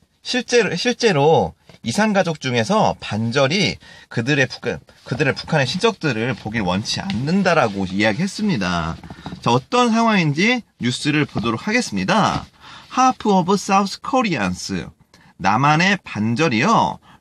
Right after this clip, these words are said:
Reluctant to, 꺼려합니다. Reluctant to는요, 꺼려하다는 말입니다. 은근히 많이 쓰이는 단어니까요. 잘 알아-, 알아두시 바랍니다. 꺼려합니다. See North Korea relative. 자, 노스 코인-, 코리아는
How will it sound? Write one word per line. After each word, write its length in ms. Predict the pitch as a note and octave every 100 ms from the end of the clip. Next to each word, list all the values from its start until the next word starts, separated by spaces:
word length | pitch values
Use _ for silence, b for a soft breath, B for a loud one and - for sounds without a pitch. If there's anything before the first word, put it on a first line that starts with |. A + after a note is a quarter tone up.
| -
Reluctant 640 | A#2 D#3 G3 - F3 D#3+ -
to, 300 | A#3 E3 F2+ -
꺼려합니다. 880 | A3+ C4 B3 D3+ G#2 E2 D2+ B1+ - B B B
Reluctant 560 | A#2 D#3+ G#3 G3+ F#3
to는요, 400 | E3 D#3+ C3 B2+
꺼려하다는 680 | C3+ G#3 A#3+ C4 C4 A#3+ G#3
말입니다. 580 | C3 G#2 F#2 E2 D3+ F#2+ F2+
은근히 420 | B2 F3+ A#3+ F3+
많이 240 | F2+ G2+
쓰이는 320 | C3 F#3+ F#3+ B2
단어니까요. 760 | G2 A2+ G#2+ F2+ G2+ F3+ C3 B B B
잘 160 | A#2
알아-, 260 | F#2 G2+ C3+ G#2+
알아두시 400 | A#2 C3 A2 G2
바랍니다. 540 | G2 F2+ F2 A#2 G2
꺼려합니다. 760 | B2 G3 F#3+ C3+ F#2+ C#3+ G#3+ A#3+ B B B
See 200 | - B2+
North 460 | G#2+ C#3+ G#3 - G3+
Korea 440 | - F#3 F3 F#3+ -
relative. 880 | A#2+ G#2+ B2+ E3 - G#2+ F2+ F2 D#2+
자, 160 | E2 F#2
노스 340 | F#2+ F3 A3+
코인-, 440 | G#3+ G3 E3+ C#3 -
코리아는 580 | D#3 C3+ - A2 G3+